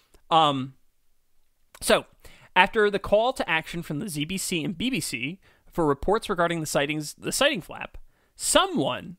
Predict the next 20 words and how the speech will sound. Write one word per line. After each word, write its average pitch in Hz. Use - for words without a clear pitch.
I 139
don't 135
know 147
who, 151
from 156
the 147
Ariel 190
school 170
had 165
called 233
to 262
report 180
on 160
the 160
events 156
that -
day, -
with 143
Tim 202
Leach, 233